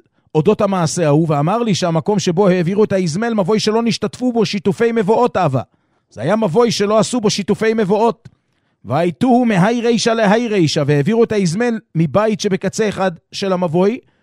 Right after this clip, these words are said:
לבית התינוק שהיה בקצה השני של המבוי. לאחר ששמע רבי זיירא כל זאת מרבי יאסי, אמר לי, אומר רבי זיירא לרבי יאסי, סבירא ללמר, האם ניתן ללמוד מדבריך שאתה סובר שמבוי שלא נשתתפו בו מותר לטלטל בכולו?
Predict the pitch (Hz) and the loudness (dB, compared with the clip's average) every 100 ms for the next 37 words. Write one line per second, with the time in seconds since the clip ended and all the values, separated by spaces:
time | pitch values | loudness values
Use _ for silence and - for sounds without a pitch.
0 | _ _ - 127 208 - 185 226 254 - | _ _ -4 0 0 -2 -4 -2 -2 -2
1 | 208 220 - 220 240 233 240 254 208 220 | -4 -2 -2 -2 -2 0 -2 -2 0 0
2 | 202 175 165 135 _ _ _ _ _ 92 | 0 2 0 -2 _ _ _ _ _ -10
3 | - 220 135 165 202 220 170 147 208 202 | -6 -6 -4 -2 0 0 0 2 2 2
4 | - 202 165 208 196 165 147 170 247 - | 0 0 0 -2 -2 0 0 0 -2 -2
5 | 151 127 151 240 214 143 135 - _ _ | -2 2 0 0 0 -2 -4 -10 _ _
6 | _ _ - 107 185 220 156 127 _ _ | _ _ -8 0 2 4 2 -2 _ _
7 | _ 117 123 131 165 196 196 165 143 143 | _ -8 -2 0 0 0 0 2 2 0
8 | 190 - 180 165 - _ _ _ _ _ | 0 -2 0 0 -2 _ _ _ _ _
9 | _ _ - - - 139 220 220 196 180 | _ _ -18 -14 -2 0 2 2 0 0
10 | 196 190 196 190 - 196 196 175 196 196 | 0 0 2 0 0 -2 -2 -2 -2 -2
11 | 151 165 160 180 160 156 - 139 175 175 | -2 -2 -4 -4 -4 -4 -2 -2 -2 -2
12 | 156 156 180 170 185 170 - 156 - 208 | -2 -2 0 -2 -2 -4 -4 -8 -4 -2
13 | 185 170 147 185 190 190 165 147 185 165 | 0 0 -2 -2 0 -2 -2 -4 -4 -2
14 | 151 139 160 | -2 2 2